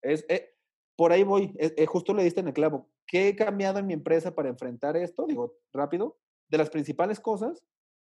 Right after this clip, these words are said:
ha sido lo, la, el que puedan visitar los proyectos virtualmente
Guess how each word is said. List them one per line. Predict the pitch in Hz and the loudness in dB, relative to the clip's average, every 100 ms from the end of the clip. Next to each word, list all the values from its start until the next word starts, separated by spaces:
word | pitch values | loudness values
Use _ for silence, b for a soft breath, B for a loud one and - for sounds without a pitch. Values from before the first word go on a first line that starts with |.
| _ _ | _ _
ha | 139 | -8
sido | 139 156 175 175 - _ _ _ _ - | -2 0 2 -2 -6 _ _ _ _ -4
lo, | 143 139 135 | -2 -2 -2
la, | 139 131 127 127 | 0 2 0 -2
el | 131 127 123 | -4 -4 -4
que | 123 | -6
puedan | 139 151 | -2 -2
visitar | 170 139 127 147 | -2 -4 -2 -4
los | 156 | -2
proyectos | 135 131 127 151 | -4 -4 -4 -6
virtualmente | 135 127 135 143 156 160 285 | -4 -2 -2 -2 -4 -4 -6